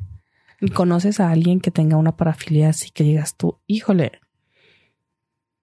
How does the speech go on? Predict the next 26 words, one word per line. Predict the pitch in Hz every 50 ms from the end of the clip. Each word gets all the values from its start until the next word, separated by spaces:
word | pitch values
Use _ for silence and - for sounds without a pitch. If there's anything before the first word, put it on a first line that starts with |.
| _ _ _ _ _ _ _ - _ _ -
Este, | - 160 151 147 - - - - - - 147 139 135 131 131 - - - - _ _ _ _ _ _ _ _ _ _ _ _ - _ _ _ _ - -
parafilias | - 156 147 143 139 - - - 156 160 160 160 170 170
de | 165 156 147
cuidado | - - 151 143 139 139 127 131 143 156 147
o | 135 117 127 -
parafilias | - 127 123 135 - - 139 139 147 151
así | 151 156 143 135
que | - 147
dices, | 143 143 131 131
"Güey, | 135 135 135 135 127 131 135
un | 135 135
día, | 135 123 131 - - - - - - - _
un | - 139 143
día | 143 147 143 143
voy | 147 156 151 151
a | 156
ir | 156 151 147 151
a | 151 151 151 151 143 131 135 - - _ _ _ _ _ _ _ _
sacarte, | - - 156 143 - - 151 135 135 135 - 151 147 147 147 143 - _ _ - - _ _ _ _ _ _ _ _ _ _ _ _ _ _ _ _ _ _ _ - _ _ _ -
a | 147 147
llevarte | 147 151 151 147 143 143 - 156
al | 151
hospital | 156 147 - - 160 - 143 135 -
porque | - 156 151 160
te | 143 147 147
quedaste", | - 139 135 139 131 - - - 143 143 143